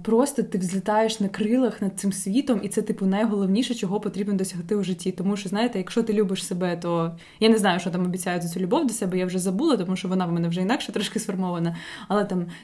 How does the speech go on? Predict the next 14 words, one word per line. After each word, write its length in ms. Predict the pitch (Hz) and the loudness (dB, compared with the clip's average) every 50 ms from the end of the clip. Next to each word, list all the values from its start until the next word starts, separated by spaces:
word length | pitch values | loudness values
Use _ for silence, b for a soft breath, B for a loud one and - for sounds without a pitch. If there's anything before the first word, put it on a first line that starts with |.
| B | B
тобі, 480 | - 226 202 214 247 240 214 190 - 180 - | 0 2 4 4 4 4 2 0 -2 -4 0
в 40 | |
тебе 200 | - 254 254 254 | 2 4 4 4
проблеми 420 | 247 254 277 254 285 294 269 233 214 | 4 4 4 4 6 6 6 6 4
у 60 | 196 | 4
житті, 240 | 175 185 - - 180 | 0 -2 -4 -4 -4
тобі 220 | 170 208 190 208 | -2 0 0 0
треба 320 | 202 220 208 202 185 180 175 | 0 2 0 2 2 0 0
підняти 440 | 180 214 202 208 214 196 196 202 | 0 0 0 2 2 0 0 -2
самооцінку, 720 | 185 - - 190 185 185 185 - - 175 160 156 - 180 | -4 -2 -2 -2 -2 -2 -2 -2 -2 -2 -2 -2 -4 -6
тобі 220 | 170 180 180 180 185 | -4 -2 -2 -2 0
треба 240 | 180 190 190 180 175 | 0 0 0 0 0
полюбити 520 | 175 214 220 214 208 190 208 196 202 180 | 0 2 2 4 4 2 2 0 -2 -4
себе. 420 | 175 - 190 165 165 165 165 - | -6 -4 -4 -4 -4 -4 -6 -6